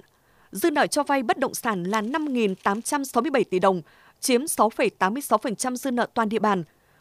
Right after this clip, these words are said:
Nợ xấu chung toàn tỉnh là một nghìn hai trăm bốn mươi chín tỷ đồng, chiếm một phẩy bốn mươi sáu phần trăm tổng dư nợ.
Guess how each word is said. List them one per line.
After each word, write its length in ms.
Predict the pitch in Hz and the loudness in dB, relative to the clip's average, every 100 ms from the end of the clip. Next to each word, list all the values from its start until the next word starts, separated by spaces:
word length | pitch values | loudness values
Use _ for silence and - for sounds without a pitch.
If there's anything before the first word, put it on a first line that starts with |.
| _ _ | _ _
Nợ 160 | 226 247 | 2 2
xấu 160 | - 220 | 4 0
chung 220 | - 269 | 0 0
toàn 180 | 254 202 | 0 2
tỉnh 320 | 233 185 185 | 0 0 0
là 80 | 226 | 0
một 180 | 220 | 0
nghìn 220 | 220 226 214 | -2 -2 -4
hai 200 | 294 311 | -4 -4
trăm 260 | - 294 | -2 0
bốn 120 | 226 233 | 2 0
mươi 80 | |
chín 200 | 330 233 | 0 -4
tỷ 120 | 285 208 | 0 4
đồng, 220 | 196 170 _ - _ | 4 4 _ -20 _
chiếm 220 | - 233 | 4 4
một 180 | 294 330 | 6 0
phẩy 220 | - 214 160 | 2 0 4
bốn 180 | 214 | 2
mươi 60 | 262 | 2
sáu 200 | - 226 | 0 0
phần 180 | 277 196 | 0 -4
trăm 200 | 262 240 | -2 -2
tổng 200 | - 175 | 0 0
dư 120 | 220 | 0
nợ. 220 | 220 196 | 4 4